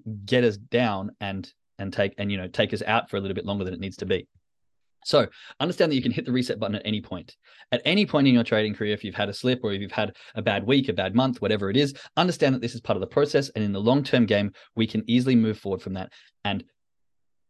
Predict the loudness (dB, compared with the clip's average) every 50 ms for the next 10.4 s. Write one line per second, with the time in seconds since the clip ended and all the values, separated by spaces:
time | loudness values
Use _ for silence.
0 | _ _ _ _ _ _ _ 0 0 0 0 0 0 2 4 4 4 6 6 4
1 | 4 2 0 0 0 0 0 0 -2 -6 0 0 0 0 2 0 0 0 0 -2
2 | -6 -6 -4 -4 -2 -2 -2 -4 -2 0 0 0 0 2 2 2 2 2 0 -2
3 | -2 -2 -2 -4 -6 -4 -4 -2 -2 -2 -2 0 0 -2 -2 -2 _ _ _ _
4 | _ _ 0 2 4 4 4 4 4 2 2 2 0 0 4 4 6 6 4 2
5 | 0 -2 -2 0 -2 0 0 2 2 2 0 0 0 0 -2 0 -2 -2 -2 -4
6 | -4 -4 -4 -10 -12 _ _ -4 -2 0 0 2 0 0 -2 -2 -2 -2 -2 -2
7 | -4 -6 -8 -8 -4 -2 0 0 0 -4 _ _ _ _ _ _ _ _ _ _
8 | _ _ _ _ _ _ _ -20 -20 _ _ _ -2 -2 -2 2 2 2 2 4
9 | 4 4 4 4 2 0 -12 _ _ _ _ -8 0 4 4 4 4 2 -4 0
10 | 0 0 0 2 0 -2 -2 -2